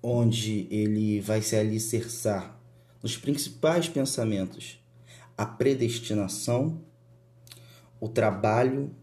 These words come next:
uma vida regrada, um crescimento material,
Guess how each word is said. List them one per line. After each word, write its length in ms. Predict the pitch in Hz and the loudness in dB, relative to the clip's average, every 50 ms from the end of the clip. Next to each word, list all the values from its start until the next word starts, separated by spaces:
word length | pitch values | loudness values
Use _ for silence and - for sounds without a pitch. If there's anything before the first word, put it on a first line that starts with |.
| - _ - | -20 _ -4
uma 200 | 107 110 110 104 | 0 2 2 2
vida 220 | 101 110 104 101 | 2 0 0 0
regrada, 840 | 101 104 92 87 87 95 95 98 101 104 110 110 120 120 120 120 - - - - - - _ _ _ _ _ _ _ - - - - - - - - - | 0 0 0 0 0 0 0 2 2 0 0 2 0 0 0 -2 -4 -8 -14 -18 -20 -20 _ _ _ _ _ _ _ -20 -20 -20 -20 -20 -20 -20 -10 -4
um 80 | - 113 | -2 -2
crescimento 920 | - 120 123 120 117 - - 113 110 113 113 113 107 110 107 104 92 - - - - - _ _ _ - | 0 2 0 0 0 -2 -2 -2 -2 0 0 -2 -2 -4 -6 -8 -8 -10 -14 -20 -20 -20 _ _ _ -8
material, 960 | 107 107 101 101 - 104 101 92 90 95 95 107 110 113 120 120 120 - | -6 -4 -4 -4 -4 -4 -4 -2 0 0 0 2 2 0 0 -2 -4 -6